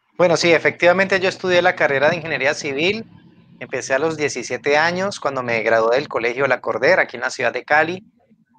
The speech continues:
Eh, entré a la Universidad del Valle, hice mi carrera desde los diecisiete hasta los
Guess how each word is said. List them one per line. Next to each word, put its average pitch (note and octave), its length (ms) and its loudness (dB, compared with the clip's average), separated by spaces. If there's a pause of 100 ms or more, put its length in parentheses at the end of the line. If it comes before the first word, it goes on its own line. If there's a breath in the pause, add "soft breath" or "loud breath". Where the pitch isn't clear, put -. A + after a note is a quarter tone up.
(140)
Eh, B2 320 -6
entré B2 220 0
a - 20 4
la B2+ 80 4
Universidad C3 480 4
del B2+ 180 0
Valle, F3 240 4
hice D3+ 200 -2
mi D#3 100 -2
carrera C#3 560 4
desde C3+ 240 0
los A#2+ 220 0
diecisiete D3 680 0
hasta C#3 320 2
los A2+ 500 0